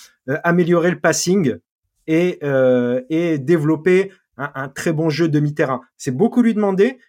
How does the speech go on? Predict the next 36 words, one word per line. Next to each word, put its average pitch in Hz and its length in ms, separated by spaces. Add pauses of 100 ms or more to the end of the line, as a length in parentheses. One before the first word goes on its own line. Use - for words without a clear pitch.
mais 151 80
il 180 60
a 190 60
déjà 214 240
fait 240 140
beaucoup 226 280
de - 60
progrès, 208 480
Fox, 214 460
et 175 60
on 190 120
a 196 80
vu 240 120
certaines 226 360
choses 277 220
qu'on 196 160
n'a 185 220 (260)
plus 254 140
revues 226 320
depuis, 202 360 (360)
euh, 143 180
notamment 180 460
sur 151 140
sa 156 120
saison 170 300
sophomore 175 480
où 135 40
son 131 180
passing 156 360
était 127 200
fantastique - 760 (360)
et 123 80
qu'on, 143 260
que 139 160
je - 60
trouve 170 220